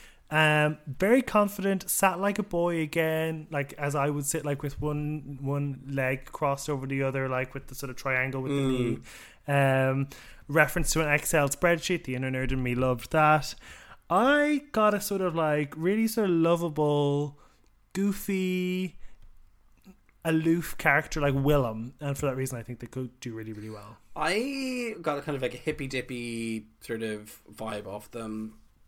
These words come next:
Speaker 2: kind of, uh, <coughs> like, even, like, kind of that Scarlet En-, or, like, you know, it, first season
Speaker 1: Yeah,
Speaker 2: Scarlet
Speaker 1: Scarlet
Speaker 2: Envy
Speaker 1: Envy,
Speaker 2: with
Speaker 1: yeah.
Speaker 2: the,
Speaker 1: Mm.
Speaker 2: um, with, with very little makeup on. I wasn't, like, bearing in mind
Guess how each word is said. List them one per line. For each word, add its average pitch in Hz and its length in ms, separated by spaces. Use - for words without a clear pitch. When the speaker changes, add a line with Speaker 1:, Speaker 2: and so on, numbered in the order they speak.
Speaker 2:
kind 135 240
of, 131 220
uh, - 300
<coughs> 160 160
like, 147 240
even, 156 280
like, 143 340
kind 147 160
of 139 100
that 135 160
Scarlet 135 400
En-, 127 140
or, 131 60
like, 131 280
you 139 120
know, 117 200
it, 131 160
first 135 300
season 139 320
Speaker 1:
Yeah, 233 140
Speaker 2:
Scarlet 226 240
Speaker 1:
Scarlet 220 240
Speaker 2:
Envy 123 160
Speaker 1:
Envy, - 100
Speaker 2:
with - 320
Speaker 1:
yeah. 123 80
Speaker 2:
the, 113 320
Speaker 1:
Mm. 110 220
Speaker 2:
um, 107 320
with, 120 180
with 117 160
very 120 220
little 113 180
makeup 113 400
on. 113 220
I - 60
wasn't, 180 680
like, 143 260
bearing 180 320
in 165 80
mind 113 480